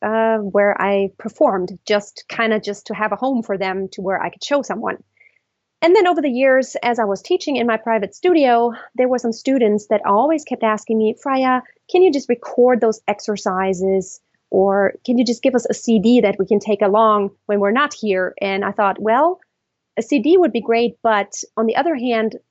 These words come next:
as far as singing goes, it's always good to see and to demonstrate something." So I began putting out a few videos, but it was more on a s-, very sporadic basis. And I started looking around who else was doing that on YouTube, and I found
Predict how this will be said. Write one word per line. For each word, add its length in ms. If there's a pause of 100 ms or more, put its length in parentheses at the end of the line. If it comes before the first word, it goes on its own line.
(300)
as 120
far 100
as 100
singing 300
goes, 380
it's 160
always 220
good 200
to 80
see 460
and 100
to 60
demonstrate 560
something." 280
So 520
I 340
began 640 (140)
putting 320
out 200
a 40
few 580
videos, 560
but 100
it 120
was 160
more 200
on 140
a 40
s-, 200
very 320
sporadic 560
basis. 500 (800)
And 440 (680)
I 100
started 420
looking 260
around 460
who 240
else 500
was 220
doing 260
that 160
on 120
YouTube, 360
and 140
I 80
found 500